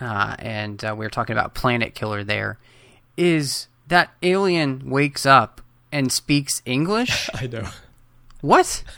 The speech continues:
Speaker 2: <laughs>
Speaker 1: Like, there's no, "Oh, wait, we have to configure the universal translator at all." It just automatically opens its mouth. It's not even a humanoid.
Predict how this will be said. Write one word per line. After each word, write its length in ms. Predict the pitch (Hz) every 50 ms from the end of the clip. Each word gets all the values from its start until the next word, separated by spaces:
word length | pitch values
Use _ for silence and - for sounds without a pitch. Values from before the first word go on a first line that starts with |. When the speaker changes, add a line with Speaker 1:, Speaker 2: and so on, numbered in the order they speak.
| - -
Speaker 2:
<laughs> 240 | - - - - -
Speaker 1:
Like, 280 | 220 208 - - - - - - - - - -
there's 180 | 220 233 214
no, 440 | 247 240 233 233 233 233 226 208 - - - _ _ _ _ _ _ _ _ -
"Oh, 100 | 170 180
wait, 220 | 175 185 175 147
we 160 | 139 147 147
have 120 | 156 156 -
to 80 | 160
configure 440 | 147 - 151 139 147 156 147 151 147
the 80 | 127 123
universal 440 | 123 135 135 139 139 139 - 131 123
translator 540 | - 139 135 139 139 - 147 143 135 127
at 60 | 117 -
all." 400 | - - 135 143 156 165 170 170
It 60 | 143 131
just 220 | 139 135 - - -
automatically 1000 | - 143 143 156 156 156 151 147 143 143 139 139 131 - 120 110 110 110 110 - - _ _ _ -
opens 360 | - 170 170 170 196 190 175 185
its 160 | 180 - -
mouth. 340 | 180 160 143 127 120 117 143
It's 160 | 135 - -
not 160 | 185 190 202
even 160 | 208 202 208
a 40 | 196
humanoid. 720 | 180 - 208 196 170 147 135 127 120 117 110 110 113 113